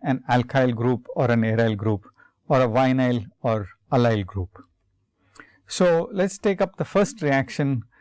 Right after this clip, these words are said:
which is probably one of the simplest reactions that is available in this series of, uh, chemistry,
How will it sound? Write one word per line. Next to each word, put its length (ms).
which 200
is 140
probably 340
one 160
of 80
the 60
simplest 580
reactions 540
that 160
is 100
available 560
in 200
this 180
series 400
of, 380
uh, 340
chemistry, 640